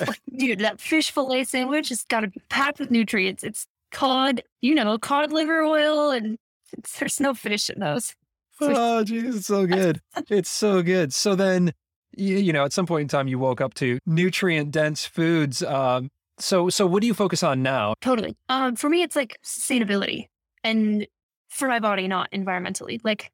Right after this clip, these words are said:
Speaker 1: sustainability is in, like, I wanna train, I wanna get the most out of my training, I wanna get the most out of my sessions. And in order to do that, I need a certain amount of calories. And so for me, like, a cut before an event or before a trip,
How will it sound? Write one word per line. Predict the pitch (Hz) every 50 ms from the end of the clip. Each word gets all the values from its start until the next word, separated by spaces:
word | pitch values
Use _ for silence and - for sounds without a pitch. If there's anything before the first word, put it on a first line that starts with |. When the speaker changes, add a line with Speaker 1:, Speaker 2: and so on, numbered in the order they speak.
| _ _ -
Speaker 1:
sustainability | - - - - - 269 262 254 247 247 247 254 254 247 247 240
is | 226 214 -
in, | 226 220 208 208
like, | 208 196 196 - - - _
I | 208 214 240 247
wanna | 254 254 262 247 247
train, | 220 - - 233 220 214 220 214 202
I | 220
wanna | 240 254 240
get | 220 -
the | 196
most | 196 226 262 - -
out | 294 277
of | 262
my | 269 247
training, | - - 220 214 220 220 220 -
I | - 196
wanna | 202 196 196
get | 190 190
the | - 202
most | 202 202 208 220 - -
out | 240 226
of | 220
my | 220 226
sessions. | - - 196 190 - 202 196 202 202 - - - - -
And | 220 226 220
in | 214 214
order | 190 240 247 277
to | 285 - 226
do | 247 240 226
that, | 214 208 202 208 -
I | 202 214
need | 214 214 214 220 226 233 185 - - _ _ _ 220
a |
certain | 208 - - 220 - 208
amount | 208 196
of | 202 -
calories. | - 185 185 185 190 208 214 - - - _ _ -
And | 220 196
so | - - 208 196 196 196 - _ _ _ _ _ _ _ _ _ -
for | - - 240 226
me, | 220 214 220 220 208
like, | 202 190 190 - - - _ _ _ _ -
a | 208 202 -
cut | - - - 247 220 233 - _ _ _ -
before | 208 226 202 - 220 202 202
an | 202
event | 196 190 190 196 208 - _
or | 214
before | 190 202 - - 208 190 190
a | 190
trip, | - - - 214 220